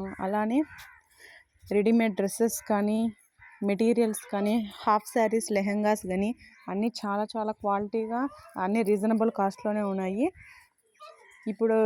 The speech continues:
ఏమన్నా క-, డ్రెస్సెస్ అలానే శారీస్ ఏమన్నా కొనాలంటే ఈ పండగల సీజన్‌లోనే కొనుక్కుంటే చాలా మంచిది.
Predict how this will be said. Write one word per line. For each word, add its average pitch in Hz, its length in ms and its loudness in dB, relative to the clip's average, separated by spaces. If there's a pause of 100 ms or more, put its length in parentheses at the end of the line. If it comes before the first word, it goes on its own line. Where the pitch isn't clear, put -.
(100)
ఏమన్నా 220 400 2
క-, 214 400 -2
డ్రెస్సెస్ 208 480 -2 (160)
అలానే 220 360 2
శారీస్ 220 420 0
ఏమన్నా 220 220 -2
కొనాలంటే 220 560 -2
ఈ 277 100 2
పండగల 202 400 -2
సీజన్‌లోనే 214 560 -2
కొనుక్కుంటే 220 560 -2 (360)
చాలా 208 260 -2
మంచిది. 208 440 -2